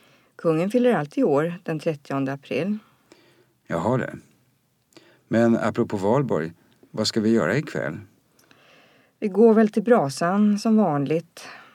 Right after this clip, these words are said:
Speaker 1: Sen kan vi ju gå hem och äta något gott.
Speaker 2: Ska jag köpa något på väg hem? Jag slutar tre idag.
Speaker 1: Nej, det behöver du inte.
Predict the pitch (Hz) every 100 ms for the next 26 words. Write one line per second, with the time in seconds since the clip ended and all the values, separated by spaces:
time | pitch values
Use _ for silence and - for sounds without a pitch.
0 | _ _ 233 - 180 208 233 247 254 175
1 | 170 170 170 - 151 139 - 170 - -
2 | - _ _ _ _ _ - _ _ -
3 | 117 107 90 113 80 131 131 - - 95
4 | 92 87 92 139 95 67 65 _ _ _
5 | _ - 87 117 - 101 90 110 139 -
6 | - 76 101 _ _ _ _ _ - 160
7 | 156 160 151 - 175 170 160 143 143 135
8 | 135 139